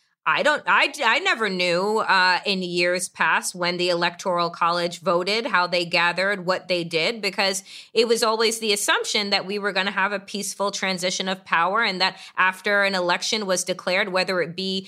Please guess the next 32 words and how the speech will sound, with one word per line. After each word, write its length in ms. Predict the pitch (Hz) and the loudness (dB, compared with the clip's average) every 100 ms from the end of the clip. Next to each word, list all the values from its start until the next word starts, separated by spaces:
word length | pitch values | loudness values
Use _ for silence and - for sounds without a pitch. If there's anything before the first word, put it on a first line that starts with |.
| - - | -12 -4
you 160 | 196 | 0
know, 160 | 185 185 | 2 2
the 120 | 180 | 0
day 360 | 175 190 196 - | 0 2 2 2
of, 320 | 190 196 190 | 2 2 -2
the 80 | 180 | -2
day 320 | 185 185 180 | 0 0 2
after, 680 | 185 185 - 208 196 196 190 | 0 0 -2 0 2 2 0
or 400 | 185 180 180 170 | 0 2 2 0
a 60 | 185 | -2
couple 300 | 202 196 196 | -2 -2 -4
of 120 | 185 | 0
days 260 | 185 208 | 0 0
like 140 | 208 185 | -2 -4
it 80 | 185 | -4
took 180 | 202 | -4
in 120 | 190 190 | -2 -2
this 180 | - | -2
instance, 580 | - 190 185 180 185 214 | -2 -4 -4 -2 -2 -4
that 300 | - 202 190 | 0 -2 0
that 240 | 202 220 208 | 0 0 0
was 200 | 208 196 | -4 -2
going 300 | 185 180 185 | -2 -2 -4
to 80 | |
be 140 | 180 190 | -8 -6
the 100 | 185 | -4
way. 400 | 269 247 123 - - - _ | 0 0 -2 -10 -16 -20 _
What 180 | 262 285 | 0 0
continues 540 | 294 320 359 453 453 | -6 -2 0 0 0
to 140 | - | -4
trouble 440 | 220 - 233 220 180 | -6 0 0 0 -6
me 540 | 175 190 160 139 240 | -2 -2 -2 -4 -10